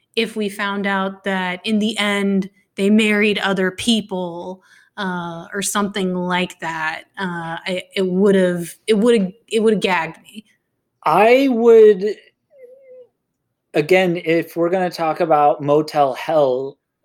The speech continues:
Speaker 2: is it funny on purpose? And I would like to live in a world where it's funny on purpose.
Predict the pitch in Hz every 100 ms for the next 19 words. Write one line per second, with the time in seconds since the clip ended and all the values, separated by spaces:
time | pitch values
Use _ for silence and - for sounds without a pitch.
0 | _ _ _ - 131 143 127 - _ -
1 | 143 151 139 117 110 185 180 120 110 -
2 | - 127 120 120 120 123 117 127 127 120
3 | 110 107 131 160 156 120 107 - - 110
4 | 107 101 101 113 101 107 104 -